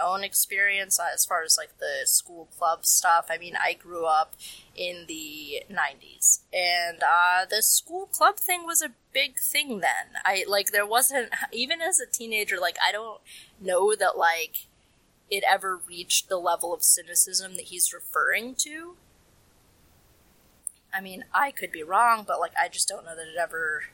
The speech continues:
reached that level, even as I was growing up in the super horrible, uh, postmodern nineties, where, you know, everything was really going to shit, you know what I mean? Um, obviously, that was sarcasm.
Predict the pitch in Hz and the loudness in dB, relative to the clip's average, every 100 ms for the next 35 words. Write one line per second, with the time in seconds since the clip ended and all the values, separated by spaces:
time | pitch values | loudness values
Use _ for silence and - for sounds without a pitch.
0 | _ _ _ - 175 151 - - 185 160 | _ _ _ -18 -16 -2 0 0 0 -2
1 | 170 170 165 160 151 180 175 160 151 165 | 0 -2 -2 -8 -14 -10 -10 -2 2 2
2 | 165 165 - 170 165 170 160 156 160 151 | 2 -2 -2 -8 -6 -6 -6 -8 -10 -10
3 | 165 - - - - - 240 220 196 180 | -10 -14 -16 -4 2 4 4 -2 -12 -4
4 | 214 202 196 185 196 185 180 170 156 160 | 0 2 2 0 0 2 2 2 4 4
5 | 160 - 196 190 - - 190 180 175 175 | 2 -2 -4 4 4 4 2 4 4 2
6 | 175 175 160 - - - - - 170 170 | -2 -4 -8 -12 -18 -20 -20 -12 -2 0
7 | 196 185 175 170 170 170 - - 170 160 | 0 -4 -16 -16 -16 0 2 2 -4 -4
8 | 160 - 165 170 - 175 175 165 151 147 | -4 -8 -12 -4 -4 -4 -8 -12 -4 0
9 | - 156 202 196 170 170 185 185 185 180 | 0 0 -2 0 -2 -4 -2 -2 -2 2
10 | 175 - 196 185 180 185 190 190 190 185 | 4 4 4 0 -2 -4 -2 0 0 -2
11 | 196 208 214 226 214 - - 190 196 185 | -2 0 -2 -4 -16 -20 -10 -8 -6 -8
12 | 180 185 _ _ _ _ _ - 214 - | -10 -16 _ _ _ _ _ -6 -6 -4
13 | 214 - 220 - 180 175 180 175 180 - | 0 0 -2 0 0 0 -4 -2 0 -2
14 | 196 | -8